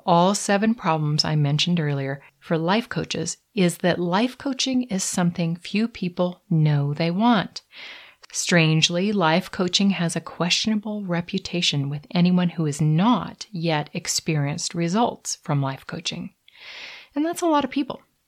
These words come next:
I was listening to an audiobook recently when a bunch of characters were laughing at another character who was calling herself a life coach. The snide characters just couldn't understand why anyone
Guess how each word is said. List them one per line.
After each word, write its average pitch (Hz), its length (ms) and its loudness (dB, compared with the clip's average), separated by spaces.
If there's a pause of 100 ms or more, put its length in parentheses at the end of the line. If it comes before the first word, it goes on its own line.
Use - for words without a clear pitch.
(520)
I 208 160 6
was 208 240 4
listening 196 380 2
to 175 180 0
an 170 100 0
audiobook 180 720 -2
recently 147 540 -4
when 151 180 -2
a 143 60 0
bunch 202 460 -2
of - 180 -8
characters 214 640 4
were 165 160 2
laughing 175 760 -2
at 160 120 0
another 180 440 2
character 147 720 -4
who 165 120 0
was 156 180 -4
calling 170 440 0
herself 147 520 -4 (280)
a 175 100 0
life 160 360 -2
coach. - 520 -10 (420)
The 180 100 0
snide 208 680 2 (320)
characters 233 640 4
just - 260 0
couldn't 240 260 2
understand 208 440 2
why 180 240 0
anyone 233 640 4